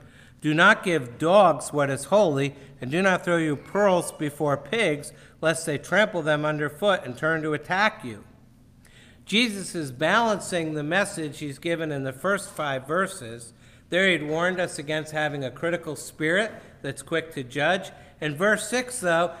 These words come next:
Jesus says, "Though I've called you not to be harshly critical, I have called you to be discerning." Although you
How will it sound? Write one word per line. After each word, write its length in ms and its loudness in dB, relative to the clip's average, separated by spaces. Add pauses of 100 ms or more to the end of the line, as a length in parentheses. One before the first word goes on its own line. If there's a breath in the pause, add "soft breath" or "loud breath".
(180 loud breath)
Jesus 480 -2
says, 240 0
"Though 160 2
I've 240 0
called 260 0
you 80 -6
not 280 0
to 60 -6
be 160 -6
harshly 460 0
critical, 720 -2 (240 loud breath)
I 80 -10
have 400 -2
called 300 0
you 100 -6
to 80 -8
be 160 -4
discerning." 640 -4 (1300 soft breath)
Although 220 0
you 360 -2